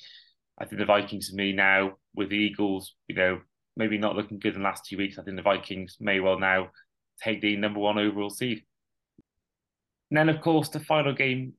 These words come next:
we're gonna focus on is the Sunday Night Football, as the Chiefs took on the Chargers and did beat their division rivals, as the N-, A F C West once again is heading, you'd assume now, to Kansas City, as they won thirty points to twenty-seven in a very exciting game,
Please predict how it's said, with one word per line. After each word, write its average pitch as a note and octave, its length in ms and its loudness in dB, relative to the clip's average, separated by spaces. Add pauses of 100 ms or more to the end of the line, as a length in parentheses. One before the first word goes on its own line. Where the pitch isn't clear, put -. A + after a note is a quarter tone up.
we're A2+ 120 -6
gonna A#2+ 180 0
focus A#2 340 -4
on A#2 200 0
is A#2+ 200 -2
the B2 60 -8
Sunday A#2 280 -4
Night G#2+ 180 0
Football, G#2 460 -2 (200)
as G#2 180 -4
the - 60 -14
Chiefs A#2 340 -2
took A2+ 180 -6
on G#2 100 -4
the F#2+ 80 -6
Chargers A#2 460 0
and G#2 120 -8
did B2 280 0 (420)
beat B2 160 2
their B2 120 4
division A#2+ 340 -2
rivals, A2+ 500 0
as G2 160 -8
the G2+ 160 0
N-, A2 220 2
A A2+ 140 2
F A2 80 -4
C A2+ 120 -4
West G#2+ 260 2
once A2 280 -4
again G2+ 320 2 (320)
is - 100 -14
heading, G2 440 -4
you'd G2+ 180 0
assume G#2+ 320 -2
now, F#2+ 260 2 (600)
to G#2+ 180 -2
Kansas - 320 -6
City, A2 340 -2
as - 180 -2
they G2 160 0
won F#2+ 280 2 (320)
thirty D#3 280 0
points B2 280 -4
to - 80 -12
twenty-seven A#2 520 -2
in A2 120 4
a A2 80 4
very B2 240 0
exciting - 420 -4
game, F#2+ 300 -2